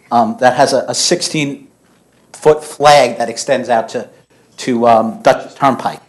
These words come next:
So, um, and as you can see, the, there's a, a, a used car trailer, um, that extends, an office, um, that extends onto that lot. And basically, there's, um,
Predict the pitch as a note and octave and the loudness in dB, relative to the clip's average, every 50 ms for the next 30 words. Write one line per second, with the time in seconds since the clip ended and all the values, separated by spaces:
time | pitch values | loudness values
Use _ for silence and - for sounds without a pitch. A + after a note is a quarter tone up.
0 | _ _ _ _ _ _ _ _ - - _ _ _ _ _ - - - - D3+ | _ _ _ _ _ _ _ _ -20 -20 _ _ _ _ _ -8 -2 2 4 6
1 | D3 C#3+ C#3+ C#3+ C#3 C#3 C#3 - - - - - - B2+ B2+ B2 B2 B2 A#2 A2+ | 8 8 8 6 6 4 2 -2 -8 -18 -16 -6 -2 2 4 4 4 4 2 0
2 | A2+ A2+ - - - _ _ - C3+ C3+ C3 C3 C3+ C3 C3+ C3 - C3 B2+ - | -4 -8 -12 -16 -20 _ _ -6 -2 0 2 2 2 2 0 -4 -6 -6 -4 -2
3 | - D3+ C#3 B2+ C3 B2 A#2 A#2+ - D#3+ C3+ - - C#3 B2 B2+ A2+ A#2 - - | -2 0 0 0 0 -2 -2 -6 -10 -14 -10 -6 -4 -4 -2 -2 -4 -6 -6 -8
4 | B2+ B2 - - A#2+ A#2+ C3+ D3+ - - - - D#3+ D#3 C#3+ C#3+ - - C3+ B2+ | -8 -6 -4 -4 -4 -4 -4 -8 -10 -6 0 4 6 6 6 4 0 -2 0 2
5 | B2 A#2+ A#2+ A2+ A2+ - - - - _ _ _ _ _ _ _ _ _ _ _ | 2 4 2 2 -2 -2 -6 -14 -20 _ _ _ _ _ _ _ _ _ _ _
6 | - A#2 A2+ A2 A2 G#2+ G#2+ - B2+ A#2+ A#2 A#2 - - - - C#3 C3 A#2+ A#2 | -4 -2 -2 -2 -2 -4 -2 2 2 2 2 0 -4 -6 -2 0 0 0 0 0
7 | B2 B2 A#2+ A#2+ C3 C3 - - B2+ G#2+ - - - - G2+ A#2 B2 A#2+ A2+ A2 | -2 0 4 6 6 6 6 4 0 -2 -2 -6 -12 -14 -12 -10 -8 -8 -4 0
8 | B2 B2 C3 - - - - C3 B2 A2+ B2+ B2 A#2+ - - A#2+ A#2 A#2 A#2 - | 0 0 0 0 -4 -4 -4 -2 -2 2 2 0 0 0 0 2 4 4 4 4
9 | C3 C3 B2 A#2+ A2+ - - - - - - - - _ _ _ _ _ _ _ | 6 6 6 6 6 2 -2 -14 -20 -20 -20 -20 -20 _ _ _ _ _ _ _
10 | - C3+ C3 A#2+ A#2 - - - _ - D#3+ E3+ D#3+ D#3+ - D#3+ - C#3+ C3+ C3 | -2 -2 -2 -2 -4 -10 -16 -8 _ 2 4 4 4 2 0 -2 0 0 2 2
11 | C3 B2+ A#2+ - - - - _ _ _ _ _ _ _ _ _ _ _ _ _ | 2 0 -2 -2 -6 -16 -20 _ _ _ _ _ _ _ _ _ _ _ _ _
12 | _ _ - C3 B2 A#2+ A#2 A2+ A2+ A2+ A2 - | _ _ -2 2 2 2 2 2 -2 -6 -10 -16